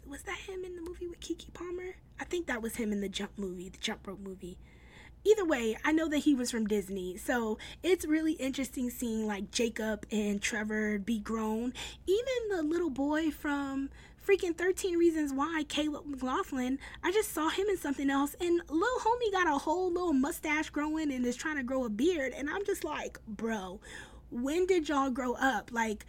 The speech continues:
I'm not that old, but I'm kinda feeling old here. Um, <laughs> so, yeah, it was cool meeting him.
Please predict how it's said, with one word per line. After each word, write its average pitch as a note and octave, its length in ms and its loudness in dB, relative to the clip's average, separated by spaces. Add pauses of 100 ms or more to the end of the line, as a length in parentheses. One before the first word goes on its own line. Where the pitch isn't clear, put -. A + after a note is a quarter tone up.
(520)
I'm F4 240 4
not F#4+ 260 2
that E4 240 2
old, D#4 460 0
but C#4+ 120 0
I'm D4+ 200 -2
kinda G4 380 -2
feeling A4 380 -2
old B4+ 280 -2
here. - 420 -8 (320)
Um, C4+ 320 2 (160)
<laughs> F#4+ 160 0
so, B3+ 500 -4 (360)
yeah, F#4 260 0
it G4 80 2
was G#4 140 0
cool F#4 440 0
meeting D4 360 2
him. B3 420 -2